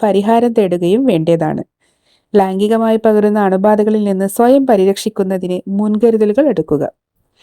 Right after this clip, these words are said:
എന്നാൽ ഇവ നിയന്ത്രിക്കുന്നതിലൂടെ ലൈംഗിക ജീവിതത്തെ ഇവ യാതൊരു വിധത്തിലും ദോഷമാവുകയില്ല. അടുത്തതായി കോണ്ടം ഇരട്ടിയാക്കുക, അതിനാൽ സംരക്ഷണം ഇരട്ടിയാകുമെന്നത്. എന്നാൽ ഇത്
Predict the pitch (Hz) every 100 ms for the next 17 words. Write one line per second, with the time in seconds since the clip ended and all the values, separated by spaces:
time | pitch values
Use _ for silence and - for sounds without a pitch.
0 | _ _ _ _ 247 254 262 247 220 -
1 | 220 208 208 370 _ 214 226 226 247 247
2 | 220 214 196 190 349 240 214 202 208 208
3 | 196 190 190 190 190 196 190 185 185 208
4 | 208 180 175 269 294 208 - 190 175 170
5 | 170 165 143 - - _ _ _ _ _
6 | _ _ _ _ _ 254 302 320 330 269
7 | 240 233 247 240 277 302 285 254 - -
8 | 202 196 - 226 175 170 160 - _ _
9 | _ _ _ _ _ - 240 233 226 214
10 | 320 330 285 262 254 233 269 247 202 220
11 | 196 175 175 156 151 - _ _ _ _
12 | 339 349 330 254 247